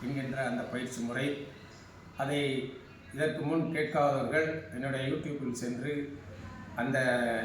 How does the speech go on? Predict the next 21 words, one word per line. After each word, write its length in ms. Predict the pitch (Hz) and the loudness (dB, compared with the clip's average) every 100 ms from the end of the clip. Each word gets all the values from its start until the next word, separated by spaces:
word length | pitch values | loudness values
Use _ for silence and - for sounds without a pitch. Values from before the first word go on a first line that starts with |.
| 127 | 2
லிங்கை 540 | 147 147 139 127 - - - | 2 2 2 2 0 -4 0
பார்த்து 300 | 131 - 120 | 2 2 2
கொள்ளும்படி 340 | 120 113 120 | 2 2 0
கேட்டுக்கொள்கிறேன். 760 | - 123 - 113 104 113 131 - 92 - - - - 147 | 0 0 -2 -2 0 2 2 2 0 -4 -4 -2 -2 2
அதைத் 280 | 156 165 165 | 6 6 8
தொடர்ந்து 460 | 160 190 185 185 160 | 10 10 10 8 6
இந்த 120 | 131 | 6
பயிற்சியை 640 | - 139 - - 156 175 - - | 2 0 0 0 4 4 2 -2
நாம் 220 | 135 139 139 - - - - - - | -2 -2 -4 -6 -8 -8 -8 -8 -8
இப்பொழுது 360 | - 139 143 143 | -6 -2 0 0
தெரிந்து 260 | 139 147 | 0 2
கொள்ளப் 240 | 135 127 - | 2 0 -2
போகிறோம். 320 | 120 117 113 - - - - - - - - - - - - | -2 -2 -4 -6 -10 -12 -12 -12 -12 -12 -14 -14 -14 -14 0
பொதுவாக 680 | 160 214 202 202 147 170 170 - - - - - 156 | 8 12 12 12 10 8 4 -2 -8 -14 -18 -14 -2
இந்த 180 | 170 | 2
பயிற்சி 360 | 170 165 175 202 | 4 4 4 4
முறைகள் 460 | 196 190 175 175 156 | 2 4 4 4 4
எவர் 180 | 160 | 4
மீதும் 400 | 175 180 180 170 | 4 4 4 2
கட்டாயம் 420 | 147 - 165 170 151 | 2 4 6 6 4
கிடையாது. 560 | 135 135 110 - - | 2 2 0 -2 -6